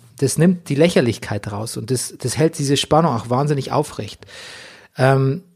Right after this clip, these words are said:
zum Beispiel gibt's ja diese legendäre Szene, wo er so einen Schwertkämpfer ihm begegnet und ihn, der, der, der Schauspieler hat es wirklich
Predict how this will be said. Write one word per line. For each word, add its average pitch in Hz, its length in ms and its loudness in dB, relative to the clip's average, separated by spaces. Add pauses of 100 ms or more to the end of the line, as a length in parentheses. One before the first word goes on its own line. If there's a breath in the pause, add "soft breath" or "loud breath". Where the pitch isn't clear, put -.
(480)
zum 139 160 2
Beispiel 147 280 2
gibt's 151 160 2
ja 156 40 4
diese 131 160 2
legendäre 135 440 2
Szene, 147 360 0
wo 123 120 2
er 120 40 0
so 120 80 -2
einen 113 120 -2
Schwertkämpfer 131 580 -2
ihm 113 100 -6
begegnet 117 520 -2
und 120 260 -4
ihn, 113 420 -4 (160)
der, 139 80 -2
der, 135 260 2
der 131 300 2
Schauspieler 151 420 2
hat 120 100 0
es - 100 -10
wirklich - 200 -4